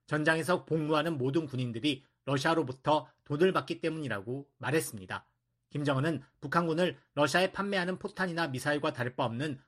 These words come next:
돈벌이 수단으로 여긴다는 설명입니다.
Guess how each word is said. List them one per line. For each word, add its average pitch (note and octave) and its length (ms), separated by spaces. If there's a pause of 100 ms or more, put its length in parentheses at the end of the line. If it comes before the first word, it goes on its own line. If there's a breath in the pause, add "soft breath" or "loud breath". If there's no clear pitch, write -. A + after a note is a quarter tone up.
(160)
돈벌이 D#3+ 500
수단으로 C#3+ 400
여긴다는 A2+ 560 (140)
설명입니다. A#2 680